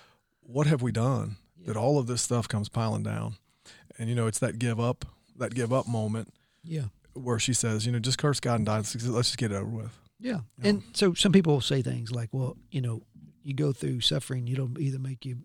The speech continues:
Speaker 2: bitter or, or better."
Speaker 1: Right.
Speaker 2: It's kinda the same thing.
Speaker 1: Sure.
Speaker 2: And, um,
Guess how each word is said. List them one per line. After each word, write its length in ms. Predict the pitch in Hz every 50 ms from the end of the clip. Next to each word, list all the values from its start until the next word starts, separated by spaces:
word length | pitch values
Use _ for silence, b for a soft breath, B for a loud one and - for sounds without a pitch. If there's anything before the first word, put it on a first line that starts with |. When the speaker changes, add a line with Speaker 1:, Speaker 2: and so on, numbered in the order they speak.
| - _ 131
Speaker 2:
bitter 360 | 127 143 135 127 139 147 143 131
or, 140 | 127 123 131 - _ _ _
or 60 | 131 135
better." 360 | 143 143 127 117 123 139 139 - _ _
Speaker 1:
Right. 180 | 139 117 98 - _ _ _ _ _ _ _
Speaker 2:
It's 100 | _ _
kinda 180 | - 180 160 143
the 80 | 139 117
same 260 | - 147 135 123 117
thing. 320 | - 151 147 131 117 120 123
Speaker 1:
Sure. 240 | 131 135 139 143 - _ _
Speaker 2:
And, 300 | 139 123 120 120 120 147 - _ _ _ _ _ _ _ _ _ _ _ _ - 123 123 123 117 107 117 - _ _
um, 380 | - 143 156 139 117 104 98 104